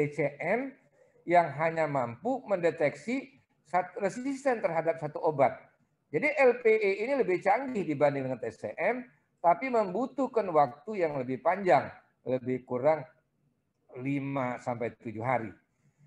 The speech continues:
Nah, yang berikutnya adalah kultur. Ini kita lihat poin yang dua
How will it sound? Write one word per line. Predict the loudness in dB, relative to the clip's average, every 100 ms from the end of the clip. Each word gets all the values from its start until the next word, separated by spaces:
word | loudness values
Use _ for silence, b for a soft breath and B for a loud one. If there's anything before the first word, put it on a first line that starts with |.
| _ 0
Nah, | 4
yang | 6 6
berikutnya | 6 2 2 0 0 4 4 6
adalah | 4 6 6
kultur. | 4 -2 -2 2 4 4 2 -2 -12 _ _ _ _ _ _ _ _ _ _ _ _ _
Ini | -6 -2 0
kita | 2 4
lihat | 4 6 4 2 -10 2
poin | 4 4 2
yang | 0 0 2
dua | 4 4